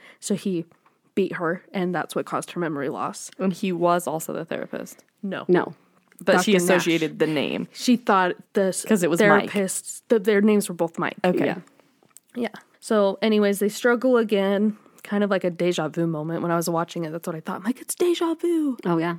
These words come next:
Speaker 1: He attacked her once in the same place, and he's attacking her again, 'cause now she realizes, "Oh my goodness, you're the one who attacked me. You're the one who took me out of this care facility,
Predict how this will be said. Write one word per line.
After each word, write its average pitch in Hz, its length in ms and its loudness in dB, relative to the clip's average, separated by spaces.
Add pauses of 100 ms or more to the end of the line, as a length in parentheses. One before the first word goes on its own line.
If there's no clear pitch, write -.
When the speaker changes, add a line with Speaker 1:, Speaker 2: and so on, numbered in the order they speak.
Speaker 1:
He 320 140 0
attacked 320 340 -4
her 320 100 2
once 311 300 0
in 277 80 0
the 285 60 0
same 285 300 0
place, 285 260 -4
and 254 60 2
he's 254 140 -2
attacking 269 440 -6
her 269 120 -2
again, 254 400 -2
'cause 202 180 -4
now 202 160 0
she 196 160 -4
realizes, 185 520 -2
"Oh 202 80 0
my 196 100 0
goodness, 196 400 -4 (440)
you're 214 200 4
the 254 100 4
one 233 120 4
who 214 160 4
attacked 220 360 -2
me. 196 200 0 (500)
You're 240 220 6
the 247 80 4
one 220 160 4
who 214 100 2
took 220 220 -4
me 208 100 0
out 190 120 -2
of 180 80 -4
this 190 120 -6
care 233 200 0
facility, 175 580 -6